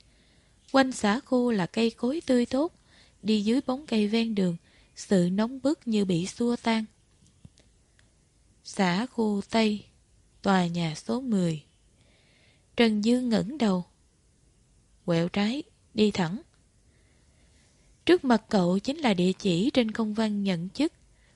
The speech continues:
phòng quản lý Đại Phúc, số mười xã khu Tây Thanh Xuân. Nhưng trước mặt cậu chỉ có một chung cư, không thấy nửa chữ phòng quản lý Đại Phúc.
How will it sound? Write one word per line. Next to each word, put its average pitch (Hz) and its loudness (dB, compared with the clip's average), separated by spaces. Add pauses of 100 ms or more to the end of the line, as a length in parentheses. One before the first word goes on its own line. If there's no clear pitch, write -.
phòng 185 0
quản 175 0
lý 247 -2
Đại 170 0
Phúc, 294 -4 (420)
số 254 2
mười 202 0
xã 196 -2
khu 220 0
Tây 233 0
Thanh 240 -6
Xuân. 233 -2 (640)
Nhưng 196 2
trước 277 -2
mặt 208 0
cậu 175 2
chỉ 202 -2
có 294 -2
một 233 -2
chung 226 -2
cư, 233 2 (440)
không 208 -2
thấy 247 -4
nửa 208 2
chữ 202 2
phòng 190 -2
quản 170 -2
lý 254 -2
Đại 180 -2
Phúc. - -2